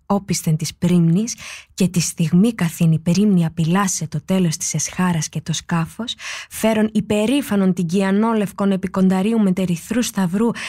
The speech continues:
ευαπτίζετο το πρώτον εις το κύμα, ερήφθη με όλα τα ενδύματά του κατά κεφαλής εις την θάλασσα,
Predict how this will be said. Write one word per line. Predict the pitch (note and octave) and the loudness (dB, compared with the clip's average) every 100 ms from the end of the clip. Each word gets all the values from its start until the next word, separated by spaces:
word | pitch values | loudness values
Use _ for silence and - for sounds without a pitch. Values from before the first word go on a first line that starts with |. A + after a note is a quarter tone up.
| - - | -8 0
ευαπτίζετο | F#3+ F#3 F#3 - C#4 C#4 G#3+ G#3+ | 2 2 -2 -4 0 2 0 -2
το | F#3+ F3+ | -4 -2
πρώτον | G#3+ B3 A#3+ G#3+ | 0 0 2 2
εις | F3+ | 2
το | - | -2
κύμα, | F3+ G#3 A#3+ C4+ D#4+ - - - - _ - | -4 2 4 4 0 -10 -20 -20 -20 _ 0
ερήφθη | F3 E3+ A3 A3 - E3 | 2 4 2 0 0 4
με | E3 | 4
όλα | F#3 A3 F#3+ | 4 4 2
τα | F3+ | 2
ενδύματά | F3 E3 E3 G#3+ F#3 F3+ G#3 | 4 4 4 4 2 2 -2
του | G3+ - | -4 -4
κατά | F3+ E3+ | -2 -2
κεφαλής | D#3 E3+ - D#3+ G3+ A3 | -2 -4 -2 0 0 -2
εις | G3+ | -4
την | - F#3 | 2 2
θάλασσα, | F3+ F#3+ F3+ F3 - | 2 0 0 -2 -4